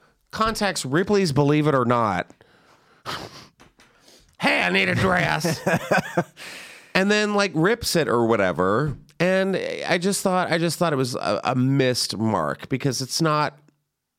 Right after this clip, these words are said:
Speaker 1: Americana. Like, I would have worn that for Americana, not Gilded Age. I wanted
Speaker 2: Right.
Speaker 1: more. And what the fuck is this? Like, who,
Speaker 2: Who's
Speaker 1: who?
Speaker 2: that?
Speaker 1: I don't know. She's on YouTube or something.
Speaker 2: People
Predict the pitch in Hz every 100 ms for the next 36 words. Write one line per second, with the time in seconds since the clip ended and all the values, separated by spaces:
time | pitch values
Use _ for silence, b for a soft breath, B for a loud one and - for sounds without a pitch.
0 | _ _ - 135 127 123 - 123 107 98
1 | 92 110 135 151 160 127 135 127 120 -
2 | 117 110 98 92 101 90 101 113 - 98
3 | 85 67 50 - B B B 170 180 196
4 | 208 185 180 - 185 196 175 202 196 -
5 | 156 117 82 - 120 120 170 180 175 B
6 | B B 285 214 214 - 220 240 110 76
7 | - 277 381 233 226 240 220 - 220 214
8 | 233 277 160 143 185 - 233 208 214 -
9 | 220 214 226 220 226 196 202 104